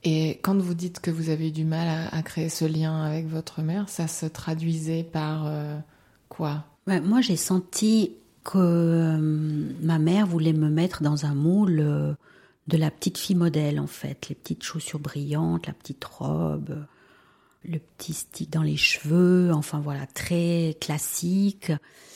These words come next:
Speaker 2: Et en fait, moi, j'étais pas du tout comme ça, j'étais très garçon manqué,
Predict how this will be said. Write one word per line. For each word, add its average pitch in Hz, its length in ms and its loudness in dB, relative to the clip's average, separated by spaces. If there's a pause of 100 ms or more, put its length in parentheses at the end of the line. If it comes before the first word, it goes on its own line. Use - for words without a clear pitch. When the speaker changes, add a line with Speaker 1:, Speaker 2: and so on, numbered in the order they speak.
(180)
Speaker 2:
Et 160 100 4
en 165 80 4
fait, 208 260 2
moi, 185 120 8
j'étais 160 260 0
pas 185 220 0
du 170 120 0
tout - 140 -6
comme 156 180 -2
ça, 202 200 0
j'étais 156 260 -2
très - 240 -4
garçon 165 400 2
manqué, 170 640 2